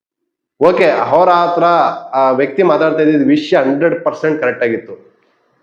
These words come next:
ಬೆಟ್ಟಿಂಗ್ ಆ್ಯಪ್ಗಳ ಬಗ್ಗೆ, ಆ, ರಮ್ಮಿ ಆ್ಯಪ್ ಬಗ್ಗೆ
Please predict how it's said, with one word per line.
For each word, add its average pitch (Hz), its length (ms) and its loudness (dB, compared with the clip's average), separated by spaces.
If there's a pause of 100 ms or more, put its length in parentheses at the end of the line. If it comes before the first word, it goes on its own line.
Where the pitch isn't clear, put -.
(220)
ಬೆಟ್ಟಿಂಗ್ 151 360 2
ಆ್ಯಪ್ಗಳ 139 300 0
ಬಗ್ಗೆ, 127 380 0 (500)
ಆ, 113 340 0 (320)
ರಮ್ಮಿ 185 360 4
ಆ್ಯಪ್ 147 300 0
ಬಗ್ಗೆ 131 680 -2